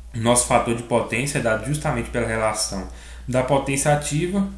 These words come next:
com a aparente. A potência ativa eu consigo medir com o watímetro, certo? E a potência aparente eu consigo medir a partir das variável de tensão e de corrente. Então, eu consigo medir a corrente com amperímetro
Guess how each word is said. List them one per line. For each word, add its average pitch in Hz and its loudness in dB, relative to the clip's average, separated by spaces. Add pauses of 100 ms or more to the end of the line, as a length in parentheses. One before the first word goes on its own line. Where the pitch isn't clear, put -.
com 143 0
a 139 4
aparente. 139 -2
A 98 -6
potência 151 0
ativa 175 0
eu 156 -2
consigo 151 2
medir 151 2
com 185 -2 (260)
o 143 -4
watímetro, 151 -2 (380)
certo? - -10 (340)
E 147 6
a 170 4
potência 123 0
aparente - 0 (300)
eu 135 -2
consigo 143 -2
medir 135 4
a 135 -4
partir 143 -2
das 156 -2 (520)
variável 107 4
de 120 0
tensão 151 0 (200)
e 131 -6
de 117 -4
corrente. 135 -4
Então, - -4 (240)
eu 120 -4
consigo 120 0
medir 110 0
a 107 -4
corrente 101 0
com 110 -6
amperímetro 151 -2